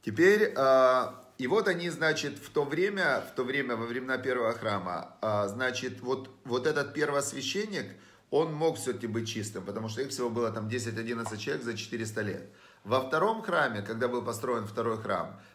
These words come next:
за четыреста двадцать лет существования второго храма сменилось более трёхсот первосвященников.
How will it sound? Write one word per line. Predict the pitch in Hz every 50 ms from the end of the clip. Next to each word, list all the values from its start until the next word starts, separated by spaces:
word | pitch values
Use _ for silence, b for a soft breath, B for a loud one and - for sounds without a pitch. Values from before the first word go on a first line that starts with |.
| B _
за | 147 151 127 127 123
четыреста | - - - 165 165 165 135 - - 143 123
двадцать | 117 139 143 135 - 135 135 117 107
лет | 135 143 131 131
существования | - 117 107 - - - 131 131 127 123 123
второго | 107 120 127 127 127 127 127
храма | 123 - 190 - 175 160
сменилось | - 107 123 123 139 151 151 139 113
более | 107 117 139 135 135 131
трёхсот | 120 - - 120 113 - - 139 139 139
первосвященников. | - 123 120 113 107 107 107 107 101 - 107 92 92 - - - -